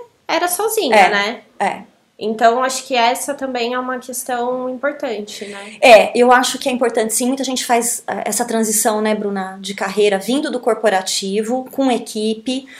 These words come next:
Speaker 2: às vezes liderando equipe, às vezes sendo liderado. Então,
Speaker 1: Isso.
Speaker 2: isso também vai te exigir, né, um tipo de desenvolvimento ou outra. Eu fui liderada e liderei,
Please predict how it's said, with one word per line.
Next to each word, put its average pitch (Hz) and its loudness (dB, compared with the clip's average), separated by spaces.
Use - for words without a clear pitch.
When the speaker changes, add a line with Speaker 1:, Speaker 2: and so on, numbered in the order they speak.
Speaker 2:
às 214 2
vezes 269 2
liderando 240 4
equipe, 247 0
às 226 4
vezes 240 2
sendo 240 2
liderado. 214 0
Então, 240 4
Speaker 1:
Isso. - -14
Speaker 2:
isso 277 -2
também 247 2
vai 247 6
te 240 2
exigir, 233 2
né, 240 6
um 233 4
tipo 233 -6
de 226 -4
desenvolvimento 226 2
ou 262 8
outra. 233 4
Eu 233 12
fui 254 0
liderada 220 8
e 269 6
liderei, 214 2